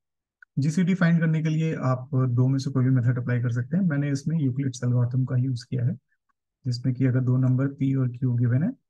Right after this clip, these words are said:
तो P अगर ज़ीरो हो जाता है तो return Q, otherwise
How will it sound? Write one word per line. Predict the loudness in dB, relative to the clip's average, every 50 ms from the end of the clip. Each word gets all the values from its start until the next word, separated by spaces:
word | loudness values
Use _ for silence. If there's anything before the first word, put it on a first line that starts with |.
| _ _ _ _ _ _ _ _ _ _ _ _ _ -14
तो | -14
P | -6 -4 -2 0 0 0 0 -2 -2
अगर | 0 0 0 0
ज़ीरो | 0 0 0 0 2
हो | 0 2
जाता | 0 0 0 0 0
है | 0 0
तो | 0 -2 -2
return | -2 -2 0 0 0 -2 -2
Q, | -2 -4 -4 -4 -6 -10 _ _ -8 -4
otherwise | -2 -2 0 0 0 0 0 -2 -4